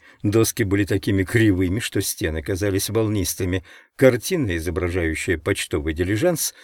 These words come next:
который, казалось, был размером с китобойное судно, висела на стене. Старинная стойка, ее плоская поверхность была почти такой же волнистой, как и стены, проходила через середину комнаты,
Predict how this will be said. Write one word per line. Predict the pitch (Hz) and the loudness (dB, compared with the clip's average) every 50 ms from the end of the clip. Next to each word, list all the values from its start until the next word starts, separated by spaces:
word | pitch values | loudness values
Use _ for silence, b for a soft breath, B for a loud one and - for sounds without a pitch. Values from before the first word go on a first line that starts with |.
| b b b - | b b b 2
который, | - 127 117 120 107 107 | 4 4 6 6 4 4
казалось, | 98 117 101 92 113 104 98 95 90 | 4 4 2 2 2 0 0 -2 -2
был | 90 98 98 98 | 0 0 2 2
размером | 98 98 92 - 107 92 85 90 90 | 2 0 0 0 0 0 0 0 -2
с | - - | -4 -4
китобойное | - 104 95 - 101 92 87 87 82 78 82 87 98 | -4 -4 -2 -2 -2 0 0 -2 -2 -2 -2 -2 -2
судно, | - - - 95 78 73 76 78 73 B B B B B B - | -2 -4 -4 -6 -6 -4 -4 -6 -6 B B B B B B 0
висела | 113 117 131 131 - - - 127 117 117 117 | 2 4 6 6 6 4 4 4 2 2 0
на | 113 123 | -2 -2
стене. | 127 - - - 139 131 104 80 78 76 - _ _ _ _ _ _ - | -4 -6 -6 -4 -4 -4 -2 -4 -4 -6 -10 _ _ _ _ _ _ -6
Старинная | - - - - 131 131 143 143 139 139 139 139 135 | -6 -4 2 4 6 6 6 6 6 6 4 4 4
стойка, | 131 - - - 190 190 185 160 - 90 85 - | 2 0 2 4 4 4 4 4 0 -2 -4 -4
ее | - 113 104 101 98 95 87 | -2 -2 0 2 2 2 2
плоская | - 104 98 90 - - - 98 87 | 2 0 0 0 0 0 0 0 2
поверхность | - 98 95 92 92 87 - 101 90 85 | 2 2 2 2 2 0 -2 -4 -6 -2
была | 90 101 98 95 | -2 0 0 0
почти | 90 - 98 - - - 110 104 98 B B B B _ | 0 -2 -4 -6 -4 -2 -2 -2 -2 B B B B _
такой | - 131 123 - - 131 120 113 | 4 4 6 6 8 6 6 8
же | 92 117 117 | 6 4 4
волнистой, | 110 113 113 113 113 110 104 - - 113 104 | 4 4 2 2 0 0 -2 -2 -2 -4 0
как | - 107 95 - | 0 0 0 0
и | 117 | -2
стены, | - - - - 120 113 113 117 113 B B B B B B _ | -4 -4 -2 -2 0 0 0 0 -2 B B B B B B _
проходила | - 123 135 135 - 143 131 123 143 156 135 123 | 4 6 6 8 8 6 6 6 6 4 4 2
через | 107 - - 113 104 107 - | 0 -2 -2 0 0 0 -2
середину | - - 110 110 107 101 101 107 98 98 | -2 -2 -2 -2 0 0 2 2 2 0
комнаты, | - - 139 131 107 87 80 76 - 82 78 | 0 0 0 0 2 0 -2 -2 -4 -4 -6